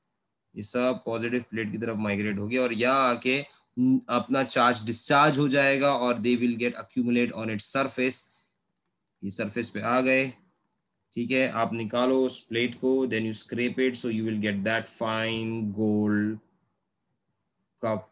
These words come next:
lump, you can say, in the end। So this is nothing but, ये क्या हो गया? Electrophoresis, that is a migration of colloidal particle in the electrical field, that is called as electrophoresis। So the opposite electrode where they discharge, where they get discharged, they flocculate at that point,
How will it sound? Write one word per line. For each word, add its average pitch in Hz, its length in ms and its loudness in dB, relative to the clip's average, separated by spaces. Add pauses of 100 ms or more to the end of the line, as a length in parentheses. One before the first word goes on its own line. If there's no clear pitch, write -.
(280)
lump, 113 460 0 (120)
you 107 180 -2
can 104 240 0
say, 98 320 -2
in 95 160 -4
the 92 200 -4
end। 85 180 -12 (420)
So 107 100 -4
this 147 360 0
is 143 100 0
nothing 139 340 0
but, 120 180 2
ये 135 140 2
क्या 151 160 2
हो 143 100 4
गया? 143 160 2
Electrophoresis, 123 720 -2
that 117 140 0
is 120 100 -2
a 135 60 2
migration 120 560 0
of 131 140 -8
colloidal 120 340 -2
particle 117 420 -6
in 117 80 -10
the 117 80 -6
electrical 107 460 -6
field, 101 320 -4 (640)
that 117 180 2
is 123 100 -4
called 127 160 2
as 117 100 0
electrophoresis। 110 800 -4
So 110 60 -6
the 123 140 0
opposite 117 320 -2
electrode 127 540 0
where 135 180 2
they 135 120 0
discharge, 131 640 2
where 131 80 2
they 120 120 -2
get 113 180 -4
discharged, - 720 0
they 127 440 2 (100)
flocculate 147 600 0
at 135 180 -2
that 135 260 -4
point, 147 440 -2